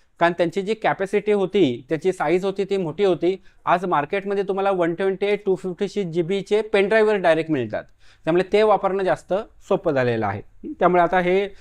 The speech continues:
अ, मला वाटतं आता नवीन जे आपले लॅपटॉप आपण खरेदी करतो बघा, त्याच्यातसुद्धा तुम्हाला डीव्हीडी रॉम मिळत नाही आता, कारण ते काढून टाकलं, कोणी वापरत नाही. किंवा तुम्ही नवीन कॉम्प्युटर जे असेंबल्ड आता घेता, त्याच्यामध्ये सुद्धा सीडी किंवा डीव्हीडी रॉम येत नाही आपल्याला,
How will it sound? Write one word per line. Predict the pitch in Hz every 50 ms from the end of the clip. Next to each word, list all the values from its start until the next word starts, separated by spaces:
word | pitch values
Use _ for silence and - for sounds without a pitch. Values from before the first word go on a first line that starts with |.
| - - -
अ, | - 143 143
मला | 151 160 170
वाटतं | 170 165 - 175
आता | 170 170 180 180 180 175 180 170 156
नवीन | 160 156 151 147 165 175 180
जे | 170 190
आपले | 175 - 175 180 180
लॅपटॉप | 165 143 135 - - 185 180 180 -
आपण | 143 - - 175 175 - -
खरेदी | 165 156 156 165 165
करतो | 175 156 160 170 170
बघा, | 170 165 160 127 101 92 - - - - - _
त्याच्यातसुद्धा | - 160 - - 196 - 208 185 185 202
तुम्हाला | 190 196 190 196 196
डीव्हीडी | 185 175 175 180 175 190 185
रॉम | 185 185
मिळत | 185 175 175 170 160 151
नाही | 156 135 113
आता, | 101 - - - - _ _ _ _ _ - -
कारण | 175 175 175
ते | 214
काढून | - 202 185 170 185 170
टाकलं, | 151 135 147 135 131
कोणी | 170 175 190
वापरत | 185 160 147 - 147 123 110
नाही. | - 98 101 - - _ - - - - - - - - -
किंवा | 156 170 170
तुम्ही | 185 180 190 185
नवीन | 170 160 180 190 190
कॉम्प्युटर | 175 170 151 147 160 180 196
जे | 190 196 202
असेंबल्ड | 190 160 151 - 175 180 175 185 175 175
आता | 160 - 185
घेता, | 165 160 160 - 175 151 135
त्याच्यामध्ये | 127 - 156 - 180 175 180 185
सुद्धा | 180 180 170 180 190 190
सीडी | 190 - 165 156 175
किंवा | 170 190 185 180
डीव्हीडी | 170 160 165 160 175 175
रॉम | 175 175 185 202
येत | 202 196 190 -
नाही | 170 156 139 123
आपल्याला, | 110 - 117 107 98